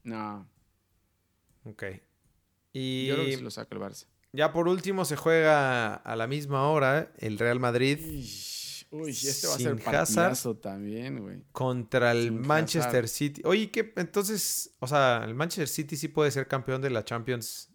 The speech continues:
Speaker 2: este año?
Speaker 1: Eso es lo
Speaker 2: Antes
Speaker 1: que, eso es lo que te iba a decir, güey. ¿Qué pasa si el City es campeón y,
Speaker 2: <laughs>
Speaker 1: y luego lo castigan dos años y el campeón no juega al próximo torneo, eh?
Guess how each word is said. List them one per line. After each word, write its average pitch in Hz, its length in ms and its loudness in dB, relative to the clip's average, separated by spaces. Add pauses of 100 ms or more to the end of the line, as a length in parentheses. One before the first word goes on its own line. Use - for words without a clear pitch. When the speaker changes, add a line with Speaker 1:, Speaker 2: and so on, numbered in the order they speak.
Speaker 2:
este 127 260 0
año? 120 280 0
Speaker 1:
Eso 143 180 4
es 180 60 4
lo 165 60 6
Speaker 2:
Antes 131 160 2
Speaker 1:
que, 123 220 -4
eso 160 160 4
es 190 60 4
lo 156 100 6
que 123 120 2
te 151 100 2
iba 160 100 8
a 143 40 8
decir, 131 360 2
güey. 117 140 -2
¿Qué - 140 -2
pasa 202 300 2
si - 140 2
el 117 100 2
City 156 300 -2
es 160 120 -2
campeón 135 720 4 (320)
y, 117 400 2
Speaker 2:
<laughs> - 80 -18
Speaker 1:
y - 20 2
luego 139 280 4
lo 139 140 6
castigan 147 480 4
dos 143 180 4
años 143 260 4
y 139 40 4
el 123 80 2
campeón 127 380 2
no 139 80 2
juega 139 320 4
al 110 160 4
próximo 117 420 -2
torneo, 104 480 -6
eh? 110 180 -12